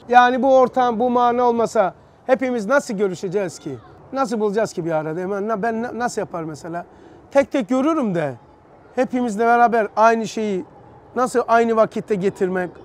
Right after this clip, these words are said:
denk getirmek? E peki bu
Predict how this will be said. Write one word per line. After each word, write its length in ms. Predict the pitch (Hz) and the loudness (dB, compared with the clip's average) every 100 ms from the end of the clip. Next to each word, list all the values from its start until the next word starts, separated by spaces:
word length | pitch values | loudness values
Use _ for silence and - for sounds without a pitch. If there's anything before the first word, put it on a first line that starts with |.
| - - - | -20 -20 -6
denk 240 | 165 214 185 | 2 2 4
getirmek? 520 | 208 - 185 180 170 - - - - - - 202 | 0 2 0 0 -4 -8 -20 -20 -20 -20 -16 -10
E 60 | |
peki 400 | 175 220 - 226 226 - | -6 -6 -4 -10 -10 -8
bu 400 | 185 247 233 | -2 2 0